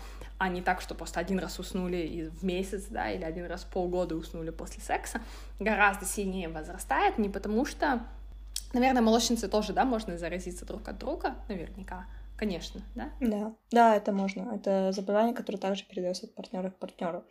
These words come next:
Speaker 1: Мгм. Но, в принципе, оно может у вас просто развиться, даже если вы на утро проснётесь или на следующий день проснётесь с молочницей после того, как вы пренебрегли душем после секса.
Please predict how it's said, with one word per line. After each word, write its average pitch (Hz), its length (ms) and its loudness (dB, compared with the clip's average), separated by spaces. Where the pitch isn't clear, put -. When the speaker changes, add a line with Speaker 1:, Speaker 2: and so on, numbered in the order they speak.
Speaker 1:
Мгм. 254 360 2
Но, 269 160 6
в 262 100 -6
принципе, 302 400 4
оно 240 160 8
может 247 280 4
у 220 40 -2
вас 233 140 2
просто 240 440 4
развиться, 185 460 -2
даже 185 220 2
если 170 220 -6
вы 180 80 -4
на 180 140 0
утро 196 240 -2
проснётесь 185 600 -6
или 180 80 -4
на 170 80 -4
следующий 180 280 0
день 175 120 -4
проснётесь 175 420 -8
с - 100 -10
молочницей 175 580 -6
после - 180 -10
того, 175 180 -6
как - 160 -12
вы 165 80 -6
пренебрегли 175 600 -8
душем 165 320 -8
после - 260 -10
секса. 254 480 -2